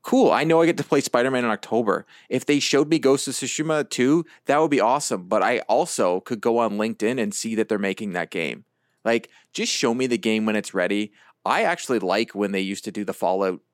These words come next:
stuff and they'd show it, and then six months from now we get the game. I actually don't really care for the, "Hey, here's the game, you might get it in five years."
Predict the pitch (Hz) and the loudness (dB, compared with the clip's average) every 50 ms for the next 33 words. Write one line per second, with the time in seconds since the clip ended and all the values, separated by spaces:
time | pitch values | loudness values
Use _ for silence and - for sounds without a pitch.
0 | _ _ _ _ - - 113 98 98 98 - 104 90 90 87 - - - 98 98 | _ _ _ _ -10 -4 -2 -2 -2 -2 -4 -6 -8 -8 -8 -6 -4 -2 0 0
1 | 104 - - - 101 92 90 87 - - - 143 - - 117 110 107 - 104 101 | 0 -2 -2 -6 -10 -12 -12 -14 -12 -8 -8 -8 -6 -4 -6 -6 -6 -8 -6 -4
2 | 98 92 85 92 92 104 98 - 101 98 - 82 85 82 - - - - - _ | -2 -2 -2 -2 -4 -6 -6 -6 -8 -8 -6 -6 -6 -6 -8 -12 -18 -20 -20 _
3 | _ 120 127 165 - - - 98 87 101 110 - - - 120 123 127 139 147 165 | _ 0 0 0 0 -2 -2 -4 -4 -4 -4 -6 -10 -8 -6 -4 -4 -4 -4 -8
4 | 160 _ _ _ _ _ _ _ _ - 131 139 - - 135 127 110 104 - - | -12 _ _ _ _ _ _ _ _ 0 0 0 0 0 0 0 0 0 -2 -2
5 | 110 101 107 113 117 107 - 123 110 110 107 101 95 90 - 120 120 113 113 104 | 0 0 2 2 0 -2 -2 -2 0 0 2 2 0 0 -2 0 0 0 0 0
6 | 107 120 120 107 - 113 95 - 92 98 110 107 101 98 95 98 104 - 104 98 | -2 -2 -4 -4 -6 -8 -8 -4 -4 -4 -4 -4 -4 -4 -2 -4 -2 -2 -2 -2
7 | 98 107 120 113 - 123 120 123 113 120 120 135 160 190 | -2 -2 -4 -4 -2 0 0 0 0 -2 -2 -2 -4 -4